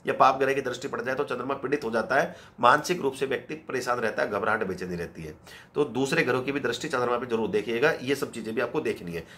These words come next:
फिलहाल हम बात करते हैं, चंद्रमा अगर लगन में बैठा है तो सुखी, चंचल, माता का सुख, भावुक,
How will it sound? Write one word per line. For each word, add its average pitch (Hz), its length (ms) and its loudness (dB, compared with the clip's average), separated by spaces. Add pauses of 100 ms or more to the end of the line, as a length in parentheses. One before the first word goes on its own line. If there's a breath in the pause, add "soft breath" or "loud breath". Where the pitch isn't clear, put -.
(160 loud breath)
फिलहाल 131 280 8
हम 156 200 -2
बात 120 220 6
करते 101 220 -2
हैं, 156 100 -2
चंद्रमा 147 320 0
अगर 139 180 6
लगन 113 220 6
में 123 140 2
बैठा 123 220 2
है 160 220 0 (280 loud breath)
तो 127 60 -6
सुखी, 160 480 0 (300)
चंचल, 131 380 2 (440)
माता 117 220 6
का - 120 4
सुख, 180 320 -4 (240)
भावुक, 147 460 4